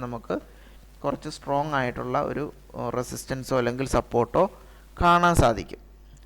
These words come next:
ശരിയല്ലേ? അപ്പോൾ അങ്ങനെ നോക്കുവാണെങ്കിൽ ഇത് ഇവര്,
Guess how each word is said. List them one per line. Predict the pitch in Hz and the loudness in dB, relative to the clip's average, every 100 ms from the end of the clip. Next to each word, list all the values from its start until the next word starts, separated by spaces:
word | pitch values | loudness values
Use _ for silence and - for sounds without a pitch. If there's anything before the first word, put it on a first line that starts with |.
| - | -2
ശരിയല്ലേ? | 147 139 120 117 - - - - - | 0 0 0 -2 -6 -14 -20 -8 -4
അപ്പോൾ | - 165 | 4 4
അങ്ങനെ | 170 185 | 6 2
നോക്കുവാണെങ്കിൽ | 180 160 160 156 135 131 135 175 - - | 2 4 4 4 2 0 0 -2 -6 -10
ഇത് | - 151 | -4 0
ഇവര്, | 143 151 | 0 0